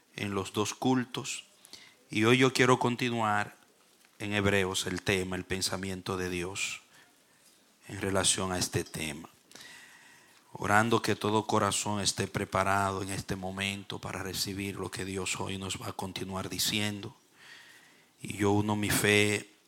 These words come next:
a la fe de mi hermano que oró por mí, confiando que efectivamente, como él ha pedido, Dios nos va a ayudar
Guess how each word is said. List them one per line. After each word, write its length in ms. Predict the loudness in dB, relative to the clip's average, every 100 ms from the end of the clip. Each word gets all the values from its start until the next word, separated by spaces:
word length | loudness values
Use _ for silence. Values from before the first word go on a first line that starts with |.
| _ _ -20 -6
a 100 | 0
la 160 | 2 2
fe 340 | 2 2 4
de 120 | 2
mi 140 | -2 -2
hermano 500 | 0 2 2 0 -4
que 140 | -2
oró 180 | -2 -2
por 180 | -2 0
mí, 460 | 2 2 0 -8 _ _ _ -20 -20 -20 -8
confiando 920 | -6 -2 6 8 8 6 -2 -6 -8 _ _ _ _ -20 -20 -20 -20 _ _ -4
que 320 | 0 2 2
efectivamente, 840 | 0 -2 2 6 6 6 2 0 -2
como 240 | -2 0
él 80 | 0
ha 80 | 2
pedido, 500 | 2 4 2 0 -4 _ _ -12
Dios 680 | 0 6 6 6 4 0 -4 -8
nos 280 | -8 -2
va 60 | 0
a 40 |
ayudar 580 | -2 -2 -4 -4 -4 -10